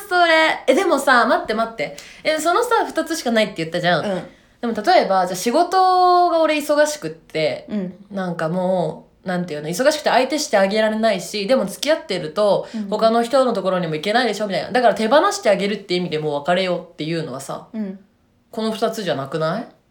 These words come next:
Speaker 1: 男の人がそうやって言ってきたとして。
Speaker 2: わかんなくない？他に女がいるかもしんなくない？その理由が本当の理由かわかんないじゃん。
Speaker 1: あ、確かに。
Speaker 2: 根拠がないじゃん。
Speaker 1: そういう話、確かに女の子、てか、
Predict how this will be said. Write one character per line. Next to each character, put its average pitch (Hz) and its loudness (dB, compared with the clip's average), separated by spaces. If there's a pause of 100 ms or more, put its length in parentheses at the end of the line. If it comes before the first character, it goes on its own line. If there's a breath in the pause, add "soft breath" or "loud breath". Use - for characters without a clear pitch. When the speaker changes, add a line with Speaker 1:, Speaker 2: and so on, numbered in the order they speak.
Speaker 1:
男 165 -8
の 147 -10
人 147 -10
が 135 -8
そ 147 -14
う - -10
や 151 -10
っ 151 -16
て - -14
言 151 -10
っ - -12
て 156 -14
き - -16
た - -16
と - -20
し - -18
て。 - -20 (180)
Speaker 2:
わ 226 -4
か 339 -2
ん 349 -2
な 349 -6
く 339 -6
な 330 -6
い？ 359 -10
他 294 -2
に 381 0
女 339 -2
が 202 -2
い 196 -2
る 269 -2
か 240 -2
も 185 -6
し 175 -12
ん 175 -8
な 175 -10
く 175 -10
な 180 -8
い？ 208 -14 (500)
そ 359 -2
の 392 2
理 381 4
由 403 4
が 359 6
本 403 0
当 415 0
の 392 0
理 370 2
由 381 2
か 330 -2
わ 277 -2
か 339 2
ん 311 4
な 190 2
い 175 0
じ - -6
ゃ - -10
ん。 - -20 (680)
Speaker 1:
あ、 214 -10
確 262 -8
か 440 4
に。 466 8
Speaker 2:
根 403 2
拠 269 4
が - 0
な 294 0
い 269 -2
じ 170 -4
ゃ 165 -6
ん。 180 -14 (380 loud breath)
Speaker 1:
そ - -8
う - -2
い 302 -4
う 269 -6
話、 277 -4
確 294 -6
か 196 -4
に 165 -8
女 247 -4
の 247 -2
子、 180 -12
て - -14
か、 180 -4